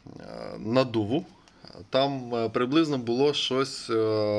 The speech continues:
ок-, якщо ми кажемо це про абсолютний тиск, це було приблизно, е,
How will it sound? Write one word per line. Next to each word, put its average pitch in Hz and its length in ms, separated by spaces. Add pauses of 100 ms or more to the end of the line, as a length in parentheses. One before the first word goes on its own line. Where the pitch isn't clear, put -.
(180)
ок-, 113 280
якщо 123 280
ми 113 100
кажемо 104 380
це 101 200
про 104 180
абсолютний 98 540
тиск, 226 300 (460)
це - 260
було 151 280
приблизно, 131 640 (840)
е, 104 1300